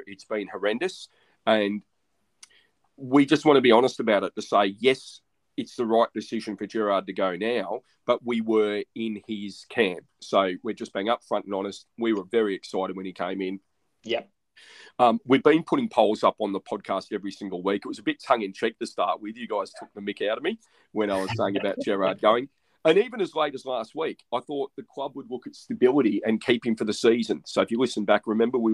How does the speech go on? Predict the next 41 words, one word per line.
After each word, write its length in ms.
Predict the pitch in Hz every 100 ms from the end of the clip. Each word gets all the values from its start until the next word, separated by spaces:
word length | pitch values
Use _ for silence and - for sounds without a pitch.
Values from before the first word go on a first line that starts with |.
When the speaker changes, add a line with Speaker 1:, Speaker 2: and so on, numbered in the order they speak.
| 104
Speaker 1:
we 100 | 117
were 80 | 101
talking 300 | - 110 107
about 160 | 101 113
will 140 | 107
he 80 | 101
stay 260 | - 110
or 140 | 104 98
go? 240 | 107 165 240 _ _ _ -
And 140 | 113
I 120 | 107
thought 240 | 107 110 101
he 60 |
might 240 | 101 104 101
actually 360 | - - 104
stay 500 | - - 101 98 98 _ -
because 240 | 107 101
of 80 | 92
the 40 |
stability. 580 | - - 101 127 123 - _ _ _ _ _ -
Um, 340 | 104 98 95 _ _ _ _ _ _ -
but 200 | 240 - _ _ _ _ _
can 140 | - 165
I 120 | 214
just, 220 | 233 - _ _ _ -
before 260 | 156 180
we 120 | 196
move 260 | 170 156 123
on 160 | 135 113
can, 180 | 135 -
and, 160 | 123 117
and 160 | 127 117
continue 420 | - 123 - 127
to 80 | 107
talk 220 | - 113
about 180 | 113 107
Gerrard, 360 | 123 120 98 -
can 100 | 156
I 100 | 202
talk 260 | 233 -
about 260 | 180 160